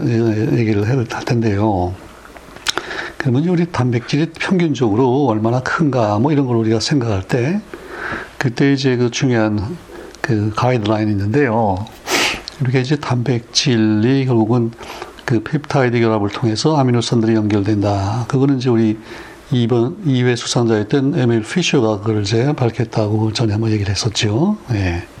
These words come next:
그러면 그 결국은 하나의 가닥으로 볼 때는 그걸 이제 폴리펩타이드라고 그러는데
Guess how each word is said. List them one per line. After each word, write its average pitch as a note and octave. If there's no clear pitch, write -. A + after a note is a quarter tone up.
그러면 B2
그 C3
결국은 A#2+
하나의 C#3+
가닥으로 A#2
볼 A2+
때는 C3+
그걸 C#3+
이제 A2+
폴리펩타이드라고 C3
그러는데 B2